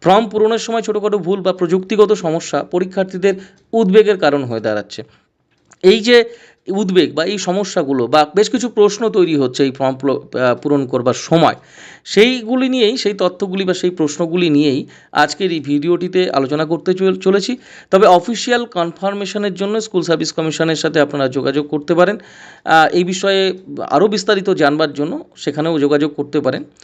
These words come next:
আবেদনের শেষ তারিখ কি বাড়বে, এই নিয়েও একটা প্রশ্ন আসছে। অনেক পরীক্ষার্থী জানতে চাইছেন যে আবেদন জমা দেওয়ার তারিখ বা বাড়ানো হবে কিনা। যদিও এই মুহূর্তে কোনো নিশ্চিত খবর নেই,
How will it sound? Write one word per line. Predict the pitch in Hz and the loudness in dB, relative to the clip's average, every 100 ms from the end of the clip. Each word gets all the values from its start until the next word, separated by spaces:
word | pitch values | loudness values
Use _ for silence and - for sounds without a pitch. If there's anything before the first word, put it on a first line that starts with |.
| - - - | -20 -12 0
আবেদনের | 156 190 233 247 | 2 4 2 0
শেষ | - 226 220 - | 0 0 0 2
তারিখ | 185 202 214 - | 4 4 0 -10
কি | 233 | -8
বাড়বে, | 165 135 165 202 | 0 2 4 2
এই | 185 190 | 0 0
নিয়েও | 208 214 | -2 -2
একটা | 185 185 180 175 | -2 -2 -2 -2
প্রশ্ন | 151 147 165 147 | -6 -6 -4 -2
আসছে। | 127 127 131 - | -4 -6 -12 -8
অনেক | - 147 147 - - | -2 -2 -4 -10 -4
পরীক্ষার্থী | 165 180 185 180 - 196 | -2 0 0 0 0 -2
জানতে | 160 143 165 | 0 0 0
চাইছেন | 165 170 - 175 | 0 0 0 -2
যে | 170 170 - - - | -2 -2 -6 -20 -4
আবেদন | 135 147 180 202 190 | 2 4 4 2 -2
জমা | 143 156 185 | 0 2 4
দেওয়ার | 202 214 220 | 4 4 4
তারিখ | 180 165 196 | 4 2 2
বা | 190 151 | 0 2
বাড়ানো | 135 160 175 | 2 0 -2
হবে | 131 139 156 | -2 -2 -2
কিনা। | 127 107 - _ _ - - | -4 -12 -14 _ _ -20 2
যদিও | 180 214 285 254 | 4 6 6 6
এই | - 185 208 | 4 0 0
মুহূর্তে | 220 226 233 | -2 -2 -6
কোনো | 233 220 | -6 -6
নিশ্চিত | 190 190 185 | -8 -10 -8
খবর | 185 185 185 | -4 -2 0
নেই, | 143 | -2